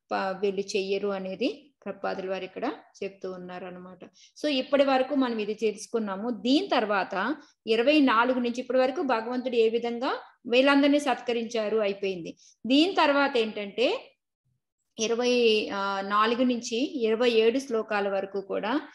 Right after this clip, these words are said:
భగవంతుడు ఎంత అందగాడు. ఎందుకు అంటే సేమ్ మనకి అక్కడి నుంచి వచ్చేటప్పుడు పుర-, ఆ, ఏమంటారు, ఆ, కౌరవ స్త్రీలు ఎవరైతే ఉన్నారో వాళ్ళందరూ,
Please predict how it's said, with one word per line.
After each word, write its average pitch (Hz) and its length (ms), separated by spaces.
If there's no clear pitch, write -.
భగవంతుడు 269 600
ఎంత 220 340
అందగాడు. 214 760
ఎందుకు 233 460
అంటే 226 400
సేమ్ 330 640
మనకి 240 640
అక్కడి 330 340
నుంచి 320 140
వచ్చేటప్పుడు 262 840
పుర-, 285 340
ఆ, 226 300
ఏమంటారు, 214 520
ఆ, 180 300
కౌరవ 294 360
స్త్రీలు 269 400
ఎవరైతే 226 500
ఉన్నారో 202 360
వాళ్ళందరూ, 220 840